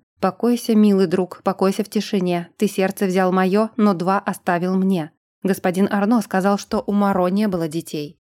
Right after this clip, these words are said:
А я уверен, что были, и он по какой-то причине держал их в тайне. Но что ещё эти два сердца, как не дети?» Официант бесшумно скользнул мимо их столика, обновив бокалы,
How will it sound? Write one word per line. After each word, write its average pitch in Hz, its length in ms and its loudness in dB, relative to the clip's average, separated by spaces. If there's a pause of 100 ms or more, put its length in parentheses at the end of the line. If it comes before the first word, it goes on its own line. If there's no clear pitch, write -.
(100)
А 185 100 -4
я 185 200 2
уверен, 202 360 2
что 214 220 -4
были, 175 460 -2
и 202 60 0
он 185 180 0
по 208 80 -4
какой-то 202 340 0
причине 208 560 2
держал 180 460 -2
их - 200 -8
в - 60 -18
тайне. 170 440 -2 (280)
Но 208 140 2
что 262 160 -2
ещё 247 340 0
эти 185 280 -2
два 175 200 -2
сердца, 202 440 -4
как - 220 -2
не 208 140 4
дети?» 185 440 -2 (420)
Официант 233 520 2
бесшумно 294 420 4
скользнул 185 460 0
мимо 180 280 2
их 196 100 -2
столика, 269 500 -2
обновив 220 540 2
бокалы, 185 640 -2